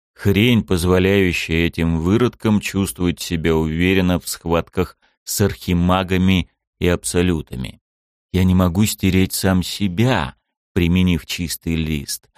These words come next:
но мое воздействие на реальность будет сглажено, а у Мефодия под рукой станет еще больше взвеси или эфира".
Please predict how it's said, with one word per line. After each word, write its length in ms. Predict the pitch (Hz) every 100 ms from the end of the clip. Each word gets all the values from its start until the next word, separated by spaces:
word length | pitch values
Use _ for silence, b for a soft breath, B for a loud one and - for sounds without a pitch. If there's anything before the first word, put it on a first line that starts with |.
| b b
но 220 | 107 117
мое 340 | 113 101 95 90
воздействие 840 | 90 90 80 90 85 73 - 78
на 140 | 76 76
реальность 640 | 78 90 120 123 110 -
будет 380 | 82 98 120 -
сглажено, 1040 | 95 82 87 80 80 73 80 73 78 73 - _ _ _
а 100 | 85
у 140 | 90 95
Мефодия 720 | 101 95 - 175 196 120 90
под 200 | - 82
рукой 380 | 87 - 71 65
станет 340 | - 95 120
еще 280 | 135 - 147
больше 600 | 120 87 71 - - 69 - _
взвеси 680 | 76 76 73 64 - 62 55 _ _ _ _
или 300 | 92 107 117 _ -
эфира". 760 | 117 - 87 85 87 85 90